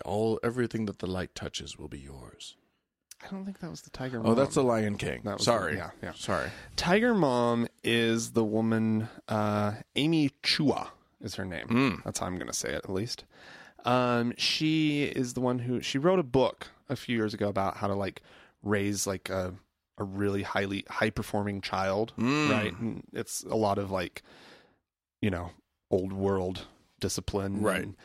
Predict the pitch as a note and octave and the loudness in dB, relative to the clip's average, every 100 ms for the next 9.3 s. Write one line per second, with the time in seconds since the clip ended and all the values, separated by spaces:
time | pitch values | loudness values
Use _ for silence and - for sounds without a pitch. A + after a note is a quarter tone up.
0 | - - - G#2+ G#2 G2+ G2 F#2+ F#2 F2+ | -20 -20 -8 -4 -2 -2 -2 -2 -2 -2
1 | - G2 F#2+ F#2+ F#2+ F#2 F#2+ B2+ D#3 D2+ | -2 -2 -4 -4 -4 -2 2 2 2 -2
2 | - G#2 G2+ G2+ G2+ A2+ G#2+ G#2 G#2 G#2+ | -4 0 2 0 2 4 4 4 2 0
3 | - A2+ G#2+ G2+ - - G2 G2 F#2+ F#2+ | 0 2 2 0 -6 -8 -4 -2 -2 -2
4 | G2 - - _ - F#2 F2 - - G2 | -4 -8 -20 _ -6 -2 -2 -2 0 0
5 | - F#2 F#2 - - - F2 F#2 G2+ - | 0 -6 -4 -4 -6 -6 -6 -4 -6 -6
6 | F#2+ F#2 F2+ F2+ D#2+ F2 F#2 F2 E2+ C3 | -6 -4 -4 -4 -6 -6 -6 -4 -2 2
7 | C3 A2 G#2+ A#2 A#2+ A#2+ A#2 A2 A#2 G#2+ | 2 2 4 4 4 2 2 2 2 2
8 | G#2 G#2 - - - - - - _ _ | 2 0 -2 -10 -20 -20 -20 -20 _ _
9 | - G2 | -2 -2